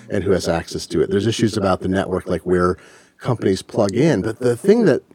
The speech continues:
I don't think is dealt with, and we're starting to hear a lot more about this obscure principle of, uh, peering, uh, relationships, where you have these giant companies, uh,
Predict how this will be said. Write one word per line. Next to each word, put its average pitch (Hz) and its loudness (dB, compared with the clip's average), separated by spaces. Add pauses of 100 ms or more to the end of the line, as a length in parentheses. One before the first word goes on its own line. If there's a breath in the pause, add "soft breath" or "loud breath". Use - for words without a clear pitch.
(100)
I 113 -6
don't 156 -2
think 147 0
is 110 0
dealt 135 0
with, 113 2
and 104 2
we're 101 2
starting 143 -2
to 120 -4
hear 123 0
a 107 2
lot 110 0
more 110 2
about 95 0
this 98 -4
obscure 117 -2
principle 101 -4
of, 82 -4
uh, 90 -2 (360 loud breath)
peering, 151 2
uh, 87 -2
relationships, - -4 (300 loud breath)
where 104 2 (320 soft breath)
you 113 0
have 110 -2
these 104 -2
giant 131 0
companies, 104 0 (440 soft breath)
uh, 101 -2